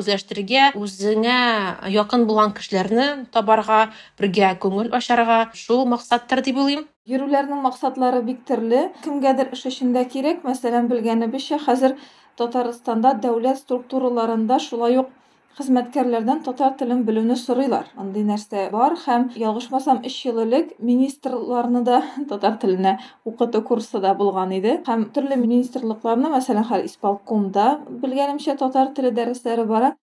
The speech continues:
Speaker 2: Кемнеңдер, э, мәсәлән, бер ират бар иде, рус кешесе, тулаем рус гаиләсеннән, ләкин татар кызына өйләнә, шуңа күрә аның гаиләсе белән аралашырга телим дип,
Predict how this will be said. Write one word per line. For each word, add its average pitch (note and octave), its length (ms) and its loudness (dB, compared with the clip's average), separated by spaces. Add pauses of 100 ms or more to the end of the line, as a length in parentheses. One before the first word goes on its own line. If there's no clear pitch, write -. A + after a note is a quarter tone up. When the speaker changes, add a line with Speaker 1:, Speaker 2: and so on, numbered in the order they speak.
(140)
Speaker 2:
Кемнеңдер, C#4 760 0 (440)
э, A3+ 180 -4
мәсәлән, A#3+ 500 0
бер A#3+ 160 0
ират A#3+ 360 -6
бар A#3 200 0
иде, B3 440 2
рус C4+ 340 0 (300)
кешесе, B3 420 -4
тулаем A3+ 500 0
рус A#3+ 220 -2
гаиләсеннән, G#3 760 0 (320)
ләкин B3+ 400 -2
татар A#3+ 380 -2
кызына G#3+ 400 0
өйләнә, A3+ 480 0
шуңа B3+ 320 0
күрә B3+ 300 0 (120)
аның A3 360 -2
гаиләсе B3+ 500 2
белән C#4 320 -2
аралашырга A#3+ 720 0
телим A#3+ 300 2
дип, A#3+ 160 0